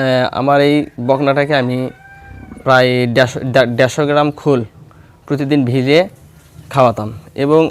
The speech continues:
আপনাদের, আহ, গাভী অনুযায়ী ধরেন একটা,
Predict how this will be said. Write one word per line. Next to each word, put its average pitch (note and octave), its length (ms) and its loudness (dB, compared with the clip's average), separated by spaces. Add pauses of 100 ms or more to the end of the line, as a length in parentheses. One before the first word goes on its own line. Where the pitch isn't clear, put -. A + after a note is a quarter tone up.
আপনাদের, D3+ 500 0
আহ, - 680 -4
গাভী C3+ 280 4
অনুযায়ী D#3 540 0
ধরেন C#3+ 400 -2 (640)
একটা, C3+ 320 0